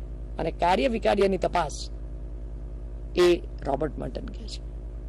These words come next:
રોબર્ટ મર્ટન એવું કહે છે કે દરેકે દરેક બાબતનું પ્ર-, કાર્યાત્મક પૃથ્થકરણ કરવામાં આવે ત્યારે એમાં પ્રગટ કાર્ય છે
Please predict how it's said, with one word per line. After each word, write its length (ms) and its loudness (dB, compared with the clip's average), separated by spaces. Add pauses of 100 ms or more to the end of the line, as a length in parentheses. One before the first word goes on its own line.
(220)
રોબર્ટ 320 4
મર્ટન 460 2
એવું 160 2
કહે 140 6
છે 180 -2 (420)
કે 100 4
દરેકે 440 6
દરેક 600 6
બાબતનું 1160 2
પ્ર-, 180 6
કાર્યાત્મક 600 4
પૃથ્થકરણ 480 4
કરવામાં 380 4
આવે 140 2
ત્યારે 300 2 (640)
એમાં 180 0
પ્રગટ 300 2
કાર્ય 260 4
છે 140 -4